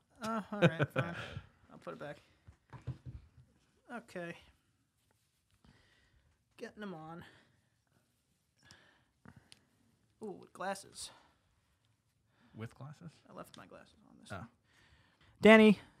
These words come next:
Speaker 1: let's get out of here. Tell 'em where to find you.
Speaker 2: You can find me at D Moore seven two three on Instagram.
Speaker 1: J T?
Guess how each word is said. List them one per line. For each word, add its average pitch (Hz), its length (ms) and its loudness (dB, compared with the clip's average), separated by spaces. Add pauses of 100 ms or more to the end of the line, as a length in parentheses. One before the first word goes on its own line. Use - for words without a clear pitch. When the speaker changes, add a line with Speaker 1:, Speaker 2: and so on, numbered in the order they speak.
(600)
Speaker 1:
let's 202 100 2
get 220 100 8
out 202 80 10
of 196 40 10
here. 196 120 10
Tell 196 160 8
'em 190 60 8
where 190 100 10
to 180 80 10
find 180 220 12
you. 180 160 10 (240)
Speaker 2:
You 127 100 -2
can 123 140 0
find 143 320 10
me 143 320 6
at - 760 4 (120)
D 143 120 6
Moore 120 280 8
seven 113 280 0
two 113 200 -2
three 107 360 0
on 107 300 0
Instagram. 95 840 -2 (480)
Speaker 1:
J 165 140 -2
T? 226 280 6